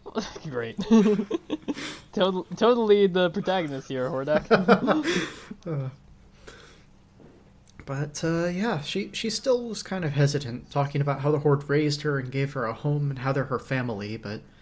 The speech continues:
Speaker 2: Glimmer interrupts by showing up chased by an enormous glowing bug thing, which kinda ends the conversation. <laughs> Uh, Adora does get her leg trapped in a crevasse, but Bow moves to protect her, even though none of his or weapons, his weapons or Glimmer's magic seem to affect it, and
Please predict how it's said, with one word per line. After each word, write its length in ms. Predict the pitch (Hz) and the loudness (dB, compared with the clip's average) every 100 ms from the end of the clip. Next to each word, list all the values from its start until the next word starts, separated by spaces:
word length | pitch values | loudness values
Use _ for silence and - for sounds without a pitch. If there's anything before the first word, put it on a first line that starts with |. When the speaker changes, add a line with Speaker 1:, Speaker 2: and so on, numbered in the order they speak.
| - - - - - - - - - | -20 -20 -20 -20 -20 -20 -20 -18 -16
Speaker 2:
Glimmer 320 | 214 240 220 | -2 0 2
interrupts 460 | - 147 147 147 147 | 0 0 0 -2 -4
by 240 | - 135 139 | -2 0 2
showing 380 | - 160 151 | 4 4 4
up 140 | 143 - | 2 0
chased 340 | - 151 147 | 2 2 2
by 140 | 143 135 | 0 0
an 80 | 131 | 0
enormous 400 | 127 135 131 - | 0 0 -2 -2
glowing 400 | 139 127 123 117 | 0 2 0 -4
bug 260 | 117 110 | -6 -6
thing, 220 | - 113 131 | -8 -6 -4
which 140 | 147 | -4
kinda 180 | 185 160 | -2 0
ends 180 | 143 139 | 2 0
the 60 | - | -2
conversation. 840 | 143 135 180 170 160 - - 180 - - - - - - - 196 | -2 2 4 6 6 4 0 -2 -8 -16 -12 -12 -10 -14 -12 -14
<laughs> 580 | - 185 - - - 185 - - - - | -12 -12 -12 -12 -14 -14 -18 -20 -14 -4
Uh, 240 | 135 147 | -2 -2
Adora 340 | 147 226 240 190 | 0 2 2 0
does 220 | 165 170 | 0 0
get 140 | 165 | 2
her 100 | 151 | 0
leg 240 | 131 135 139 | 0 -2 -4
trapped 380 | - 139 139 143 | -2 -2 -2 -2
in 80 | |
a 60 | 135 | -2
crevasse, 600 | - 139 131 110 120 - | -2 -2 0 -2 -4 -6
but 340 | - 123 143 | -4 -4 -4
Bow 160 | - 202 | -2 0
moves 300 | 196 175 143 | 0 -2 -4
to 80 | 147 | -4
protect 440 | 139 - 120 107 | -6 -4 -6 -6
her, 200 | 98 104 - | -8 -10 -2
even 240 | 165 151 | -2 2
though 140 | 143 131 | 2 0
none 180 | 135 135 | 0 -4
of 120 | 135 | -2
his 200 | 165 147 | -4 -2
or 80 | 135 | -6
weapons, 540 | 143 143 135 131 143 | -6 -6 -6 -6 -8
his 240 | - 190 147 | -2 -2 2
weapons 360 | 156 156 151 | 0 2 -2
or 120 | 156 135 | -2 -4
Glimmer's 440 | 143 143 127 - | 2 2 0 -4
magic 320 | 117 117 117 | -6 -6 -8
seem 180 | - 135 | -4 -4
to 140 | 127 117 | -4 -8
affect 400 | 107 131 117 - | -6 -8 -8 -6
it, 300 | 110 110 - | -6 -8 -12
and 200 | 117 | -12